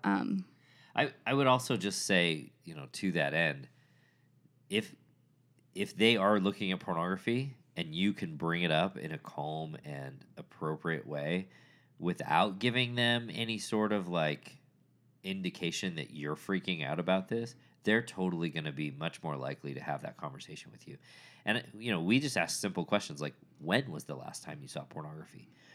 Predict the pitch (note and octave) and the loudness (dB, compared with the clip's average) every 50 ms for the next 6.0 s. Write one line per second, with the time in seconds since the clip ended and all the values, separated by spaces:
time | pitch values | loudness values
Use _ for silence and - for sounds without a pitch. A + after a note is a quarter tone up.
0 | - - - G#2 A#2+ C3 A#2+ A2+ A#2 A#2+ - - A#2 A#2 A2+ A2+ G#2+ - - G#2 | -10 -2 0 0 0 2 2 2 0 0 0 0 0 0 0 -2 -4 0 0 0
1 | G2 - A2 G#2 G2 F#2+ F2 D#2+ F2+ G2 F#2+ F#2 F2 F2 E2 D#2 D#2+ F#2 F2+ D2+ | 2 2 0 0 2 0 0 2 2 0 2 2 -2 0 -2 -2 -2 0 -2 -2
2 | - - - - _ _ _ _ - - D#2+ E2+ - - - - - - - - | -4 -8 -14 -18 _ _ _ _ -10 -8 -6 -6 -6 -8 -16 -20 -20 -20 -12 -8
3 | E3 D#3+ - A#3 G#3 E3 G2+ G#2+ A2 - - - - C3+ A#2+ A#2 G#2+ F#2 - - | -8 -4 0 2 2 2 4 2 2 0 -2 -6 0 0 0 0 0 -6 -10 -14
4 | - - - - B2+ B2+ B2+ A2 - - - G2+ F#2 F2+ E2 - - F2+ F#2 - | -14 -8 -2 0 0 0 0 -4 -4 -2 -2 -2 0 0 -2 2 2 2 2 2
5 | - F2+ E2 D#2 D#2 - _ _ _ _ - _ _ _ - E2 E2+ E2 D#2 | 0 -4 -4 -4 -8 -12 _ _ _ _ -20 _ _ _ 0 2 4 4 2